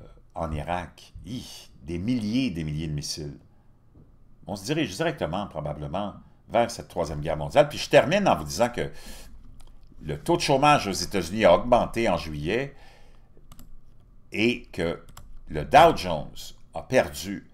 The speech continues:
presque huit cents points deux jours d'affilée. On sent que la crise économique, l'effondrement total est sur le point d'arriver parce qu'on a besoin de cet effondrement total des marchés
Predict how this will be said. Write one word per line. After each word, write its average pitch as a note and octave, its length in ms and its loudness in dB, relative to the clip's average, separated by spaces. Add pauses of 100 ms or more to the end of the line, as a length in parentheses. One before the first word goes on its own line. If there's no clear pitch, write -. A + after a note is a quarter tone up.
presque - 280 -10
huit D#3+ 200 -4
cents A#2+ 240 2
points A#2 240 -4
deux B2 220 -4
jours D3 160 -4
d'affilée. G2 640 -6 (340)
On D2 140 -6
sent G#2+ 300 -2
que - 40 -6
la D2 80 -2
crise A#2+ 280 -6
économique, F#2 680 -8 (480)
l'effondrement A#2 800 2
total F#2+ 500 0
est D2+ 60 -6
sur D#2+ 180 -6
le D#2+ 120 -6
point G3+ 160 0
d'arriver D3 340 4
parce - 240 0
qu'on A2+ 140 -2
a G#2 40 2
besoin D#3+ 440 0
de A2+ 100 -4
cet - 240 -8
effondrement F2+ 640 -4 (340)
total F#2+ 500 2 (880)
des E2+ 180 0
marchés E2+ 600 -4